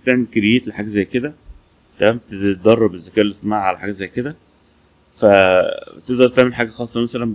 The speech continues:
بال-، إن أي حد يرفع صورة تتحول للنمط العربي، النمط الإسلامي، النمط المصري،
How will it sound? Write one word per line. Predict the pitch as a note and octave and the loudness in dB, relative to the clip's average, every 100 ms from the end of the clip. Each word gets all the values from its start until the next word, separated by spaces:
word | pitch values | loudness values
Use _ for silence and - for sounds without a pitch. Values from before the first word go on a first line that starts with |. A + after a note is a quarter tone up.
| G2+ | -2
بال-، | F#2+ G2 - F2+ F2+ F2 E2 D#2+ - - _ _ _ _ _ | 0 0 -4 -10 -10 -12 -10 -10 -12 -20 _ _ _ _ _
إن | F#2 F#2+ | -8 -2
أي | F#2 A#2+ | 0 0
حد | A2+ A2+ | -2 -2
يرفع | B2 A2 | -4 -4
صورة | G2+ C3 C3 | -4 -4 -4
تتحول | - A2 A#2 G#2+ | -2 0 0 -2
للنمط | G2 G2 A2 A2 | -4 -4 -4 -6
العربي، | F2 E2+ G#2 G2 G2+ | -4 0 2 2 0
النمط | F#2+ F#2+ F#2+ - | -2 -8 -12 -16
الإسلامي، | D#2 - G2+ G#2 G2+ F#2+ | -20 -6 -2 0 -2 -4
النمط | F#2+ F#2+ F2 | -8 -12 -14
المصري، | F2 A2 A2 A2+ | -8 -8 -6 -6